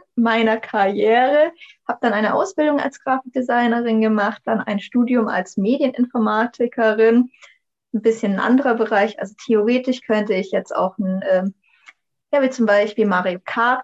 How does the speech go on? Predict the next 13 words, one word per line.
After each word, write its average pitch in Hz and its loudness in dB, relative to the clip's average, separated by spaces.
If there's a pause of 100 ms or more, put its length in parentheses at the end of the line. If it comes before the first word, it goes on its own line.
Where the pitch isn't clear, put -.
(120)
programmieren, 214 -2
so 208 -12
die - -8
alten 220 0
Varianten. 208 2 (320)
Praktisch 226 -4 (160)
bin 214 0
ich 208 -4
nicht 262 2
in 254 4
dem 240 4
Bereich 214 -2
gelandet, 254 0